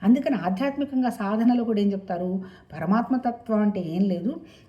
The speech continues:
ఆలోచన నుంచి, ఆలోచనలో నుంచి ఉండేటువంటి మధ్య వ-, అయినటువంటి స్థితి ఉంటుంది నిశ్శబ్దం, ఆ స్థితే పరమాత్మ తత్వం. మరి ఆ స్థితి మనం ఇరవై నాలుగు గంటలు ఉండగలిగితే అప్పుడు ఎలా ఉండగలుగుతాము?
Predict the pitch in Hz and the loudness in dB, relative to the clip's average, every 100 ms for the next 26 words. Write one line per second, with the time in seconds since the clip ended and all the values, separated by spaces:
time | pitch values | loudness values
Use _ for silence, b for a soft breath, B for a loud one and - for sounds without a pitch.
0 | B - 185 233 285 285 254 247 233 269 | B -6 0 6 6 8 6 8 6 2
1 | - 196 226 226 220 208 202 190 190 185 | 0 2 4 2 2 2 2 4 4 2
2 | - 180 180 180 185 175 160 165 - 233 | 0 -4 -2 -2 -4 -8 -8 -8 -4 -2
3 | 233 214 190 185 185 190 185 233 233 254 | 0 -2 0 2 2 0 -4 -6 -2 0
4 | 185 170 165 170 214 160 147 156 B B | 0 -4 -6 -4 -2 -4 -6 -12 B B
5 | B 185 226 247 - 233 359 247 185 170 | B -8 -6 -6 0 0 0 -2 -2 -6
6 | - 139 131 - 135 B B B 240 202 | -10 -12 -12 -12 -14 B B B 0 0
7 | 190 254 - 330 285 254 220 240 254 247 | -2 -2 -4 -4 0 2 2 2 2 2
8 | 233 214 220 233 202 226 240 233 233 277 | 0 -2 -2 0 2 2 2 -2 -2 -4
9 | 269 220 220 220 240 269 262 240 233 233 | -4 -6 -2 -2 0 2 2 2 -2 -2
10 | 226 214 220 | 0 2 2